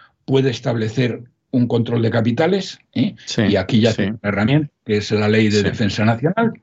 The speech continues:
Speaker 1: ¿eh? No tienen que llevarlo al Parlamento ni nada, porque ya está ahí la, la ley para aprobarlo y, por lo tanto, en veinticuatro horas, vamos, ¿cómo que en veinticuatro horas? ¿Eh?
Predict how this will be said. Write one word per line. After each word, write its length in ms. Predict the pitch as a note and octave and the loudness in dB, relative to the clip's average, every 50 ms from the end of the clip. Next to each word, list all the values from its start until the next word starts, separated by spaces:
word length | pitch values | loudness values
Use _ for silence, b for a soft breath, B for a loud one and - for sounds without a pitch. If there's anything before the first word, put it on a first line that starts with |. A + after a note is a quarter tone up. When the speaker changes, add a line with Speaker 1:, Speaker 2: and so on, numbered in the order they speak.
| B B B B B B B B - | B B B B B B B B -2
Speaker 1:
¿eh? 280 | C4 - A3+ - - B B B B B | 2 2 2 2 -2 B B B B B
No 160 | - A#2 G#2+ | -2 -2 0
tienen 260 | G#2 A#2 A2 A2 A2 G2 | 2 2 2 2 2 0
que 580 | - A2 G#2 G#2 G2+ G2+ G2 G2+ G2+ G2+ G2+ | 0 0 0 0 0 0 -2 -2 -2 -2 0
llevarlo 300 | F#2+ G#2+ G#2 G#2 G#2 G#2 | 0 0 2 2 2 2
al 80 | G2+ G2 | 0 0
Parlamento 500 | - G2+ G2+ A#2 D3 G#3 G#3+ - - G3+ | -2 0 2 2 4 4 2 2 2 2
ni 140 | C#3+ A#2+ A#2+ | 2 4 2
nada, 260 | C#3 F3 A3+ A3+ F3 | 2 2 0 -2 -2
porque 280 | C#3 A2+ G2 - G#2 | -4 -8 -6 -6 -4
ya 120 | F#2+ G#2 A2 | -2 -2 -2
está 180 | G#2+ - G#2+ | -2 -2 0
ahí 200 | G#2+ C#3 A3 - - - | 0 0 0 -2 -6 -6
la, 580 | G2 F#2+ F2 F2+ F#2 F2+ F#2+ F#2+ F2+ F#2 G2 G2 | -6 -6 -4 -4 -4 -4 -4 -4 -2 -2 -2 0
la 140 | G2+ A2 | 2 2
ley 200 | A2 A2+ A2+ A2+ | 4 4 4 2
para 440 | - - A2 G2+ G2+ G2+ G2+ G2 G2 | 0 0 -2 0 0 0 0 0 -2
aprobarlo 480 | F#2+ F#2 G#2+ A#2+ D3+ G3 F#3+ F#3+ G#3+ G3+ | -2 -2 0 2 2 2 2 2 0 0
y, 60 | C#3 | 0
por 160 | - - G#2+ | -2 -6 -6
lo 100 | G2 G#2+ | -6 -4
tanto, 260 | G#2+ C3 C3+ C3+ D#3+ | -2 0 0 2 2
en 100 | E3+ C3 | 2 2
veinticuatro 520 | A#2+ A#2 G#2+ - G2+ B2 B2+ B2 C#3+ C#3 E3+ | 2 0 -2 -2 -2 0 0 0 2 2 2
horas, 240 | F#3 G3+ G#3+ G3 B B B B B | 2 2 0 0 B B B B B
vamos, 240 | - E3+ D3+ - - | -2 -2 -2 -4 -6
¿cómo 240 | _ - B2+ C3+ C#3 | _ 0 2 2 2
que 80 | C#3 C#3+ | 2 2
en 60 | C3+ | 0
veinticuatro 460 | C3+ A#2+ B2+ A#2+ B2+ B2 A#2 A#2+ G2+ | 2 0 0 0 0 -2 -2 -2 -4
horas? 280 | F2+ - - - - B B B B B | -6 -8 -10 -12 -16 B B B B B
¿Eh? 260 | B - B2 - D3 | B -2 -2 -2 -2